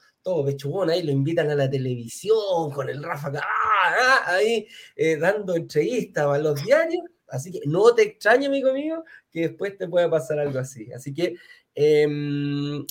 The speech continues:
vamos, partamos, eh, señor director, por favor, si puede hacer entrar a, a mi amigo y socio aquí, Ignacio Corrales, para invitarlo aquí que nos acompañe y contestar, eh,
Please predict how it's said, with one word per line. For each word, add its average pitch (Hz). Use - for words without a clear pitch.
vamos, 190
partamos, 190
eh, 156
señor 190
director, 208
por 220
favor, 247
si -
puede 269
hacer 175
entrar 214
a, 170
a 151
mi 147
amigo 196
y -
socio 208
aquí, 175
Ignacio 175
Corrales, 202
para 247
invitarlo 226
aquí 226
que 220
nos 196
acompañe 190
y 180
contestar, 170
eh, 151